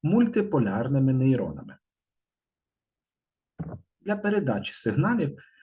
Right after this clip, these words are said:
нейрони використовують спеціальні структури своєї мембрани — синапси. Синапс розміщується переважно на кінчиках дендритів і аксонів,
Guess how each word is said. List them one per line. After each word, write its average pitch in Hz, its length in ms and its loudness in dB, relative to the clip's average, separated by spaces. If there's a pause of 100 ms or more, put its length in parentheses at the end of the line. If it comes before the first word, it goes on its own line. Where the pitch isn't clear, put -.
(140)
нейрони 202 500 4
використовують 190 760 -2
спеціальні 196 600 -4
структури 165 640 0
своєї 123 560 0
мембрани — 110 540 -4 (240)
синапси. - 640 -2 (680)
Синапс 269 560 4
розміщується 143 840 2
переважно 170 600 -2
на 135 140 -2
кінчиках 151 540 -2
дендритів 139 720 -2 (240)
і 180 80 -2
аксонів, - 560 -2